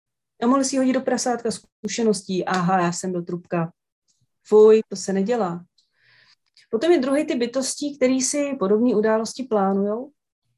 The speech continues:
eh, v rámci svého duševního růstu. Oni to nemají karmicky, ale oni vlastně si naplánují nějaký hustý zkušenosti, aby prověřili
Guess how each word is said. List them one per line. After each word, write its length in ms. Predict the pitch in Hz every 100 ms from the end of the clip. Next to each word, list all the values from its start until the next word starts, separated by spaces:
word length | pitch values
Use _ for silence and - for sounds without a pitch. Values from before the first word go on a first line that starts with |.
| _ _ 208
eh, 80 | 208
v 60 |
rámci 320 | 214 220 220
svého 520 | 220 240 226 233 226 220
duševního 460 | 202 208 196 196
růstu. 420 | 185 170 - 170 _ _ _ _ _ _ _ _ _ _ _ 208
Oni 120 | 214
to 80 | 220
nemají 200 | 220 175
karmicky, 600 | 180 208 214 - 294 - _ _ _ -
ale 160 | 214 220 _ -
oni 260 | 214 247
vlastně 640 | 226 214 202 254 254 254 240
si 280 | - 220
naplánují 540 | 202 202 233 247 233 226
nějaký 300 | 220 220 220
hustý 300 | 226 - 254
zkušenosti, 760 | - 220 - 214 196 - -
aby 140 | 202 220
prověřili 880 | 233 311 254 240 208 196 185 190